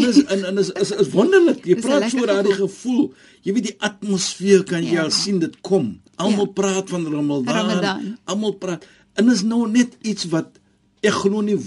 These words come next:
Speaker 1: woorde kan dit, eh,
Speaker 2: Beskryf.
Speaker 1: beskryf nie. Die gevoelendheid wat almal voorkom. Jy weet, in Ramadan ook, dat ek net sê vir jou die stories uit. Jy weet, in ons geval, en ek is seker in u se geval ook, as 'n sielkundige.
Speaker 2: Mhm.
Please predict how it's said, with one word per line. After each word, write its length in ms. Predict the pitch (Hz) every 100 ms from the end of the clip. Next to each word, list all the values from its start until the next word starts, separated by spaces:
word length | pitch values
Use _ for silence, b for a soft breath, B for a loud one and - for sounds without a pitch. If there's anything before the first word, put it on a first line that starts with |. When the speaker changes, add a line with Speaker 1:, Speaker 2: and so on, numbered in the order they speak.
| 101
Speaker 1:
woorde 480 | 139 170 143 147 -
kan 240 | 131 117
dit, 160 | 113 - -
eh, 220 | 123 120
Speaker 2:
Beskryf. 400 | 247 240 240 220
Speaker 1:
beskryf 680 | 175 - 196 196 226 233 151
nie. 340 | 131 123 135 b b b
Die 100 | - 143
gevoelendheid 920 | 175 - - 254 240 208 196 175 -
wat 180 | 123 -
almal 340 | 156 165 170 131
voorkom. 440 | 151 147 127 117 B B B -
Jy 120 | 160
weet, 220 | 233 -
in 120 | 165
Ramadan 580 | 131 135 127 120 123 120
ook, 140 | 117 -
dat 140 | 110
ek 100 | 147
net 180 | 180 190
sê 240 | - 170 160
vir 140 | 165
jou 220 | 135 127
die 140 | - 170
stories 440 | - 120 120 104
uit. 180 | 90 98
Jy 200 | 113 147
weet, 140 | 190
in 100 | 190
ons 260 | 139 151 147
geval, 380 | 147 143 139 127
en 80 | 117
ek 120 | 120
is 140 | 123
seker 320 | - 143 151 135
in 140 | 104
u 120 | 143
se 140 | 139 127
geval 340 | 127 - 104
ook, 260 | 101 113 - b b b _
as 180 | 101 120
'n 60 | 117
sielkundige. 840 | - 113 104 160 156 113 92 - -
Speaker 2:
Mhm. 420 | - 214 214 226